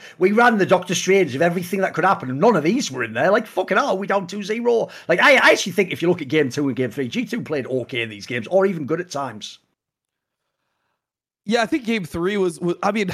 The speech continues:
Speaker 2: <sighs> it's weird, right? Because, like, Jankos, I, I think, had some, like, really weird games for him. Like, he, uh, like, when, where was the Jankos that's gonna, like, get a kill in the early game?
Speaker 1: True.
Speaker 2: There was just almost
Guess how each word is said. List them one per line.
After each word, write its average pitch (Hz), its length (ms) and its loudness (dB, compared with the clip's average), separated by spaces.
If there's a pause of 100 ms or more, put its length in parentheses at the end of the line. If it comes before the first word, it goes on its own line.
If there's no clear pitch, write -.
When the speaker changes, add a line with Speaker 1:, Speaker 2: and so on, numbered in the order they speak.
(140)
Speaker 2:
<sighs> - 220 -10
it's - 160 -2
weird, 196 220 2
right? 170 180 0
Because, 165 220 -2
like, 170 120 0
Jankos, 208 520 -2
I, 156 260 0
I 160 60 0
think, 165 180 -2
had 151 240 -2
some, 143 140 -6
like, 135 160 -4
really 160 340 0
weird 151 260 -2
games 151 220 -2
for 180 100 -2
him. 185 140 -2
Like, 151 180 -2
he, 220 260 -4
uh, 170 100 2
like, 156 120 -2
when, 170 300 -2
where 185 180 2
was 156 380 -2
the 151 160 -2
Jankos 160 260 0
that's 147 200 -6
gonna, 151 160 0
like, 135 160 -2
get 156 160 -2
a 127 40 -6
kill 156 220 -4
in 135 80 -4
the 131 80 -2
early 139 200 0
game? 117 260 -8 (300)
Speaker 1:
True. - 220 -2
Speaker 2:
There 247 80 0
was 190 120 -2
just 160 180 -10
almost 170 360 -2